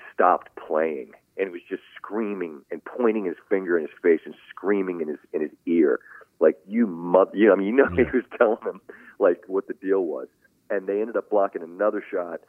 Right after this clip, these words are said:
Speaker 1: The ball ends up in the hands of Jeff Baxter. He throws an alley-oop to Speedy Jones. Terry Holland calls timeout. And for the entire timeout, one half of Cole's Chance Len, the other half Chance Bias. And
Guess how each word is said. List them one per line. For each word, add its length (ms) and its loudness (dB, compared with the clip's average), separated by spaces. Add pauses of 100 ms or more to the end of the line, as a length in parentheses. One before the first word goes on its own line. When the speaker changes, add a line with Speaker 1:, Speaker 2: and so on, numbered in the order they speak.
(260)
Speaker 1:
The 80 -20
ball 340 4
ends 160 -8
up 160 -4
in 60 -14
the 80 -12
hands 260 -8
of 120 -20
Jeff 260 -2
Baxter. 420 -4
He 120 -10
throws 260 2
an 80 -6
alley-oop 420 0
to 140 -20
Speedy 340 -8
Jones. 400 -4
Terry 280 6
Holland 340 4
calls 320 2
timeout. 460 -4 (360)
And 120 -6
for 100 -4
the 380 -6
entire 720 0
timeout, 600 -8 (500)
one 240 0
half 320 -4
of 100 -20
Cole's 360 -2 (140)
Chance 260 -4 (100)
Len, 260 0
the 160 -4
other 180 2
half 220 0 (100)
Chance 200 -6 (100)
Bias. 340 -4 (560)
And 320 -2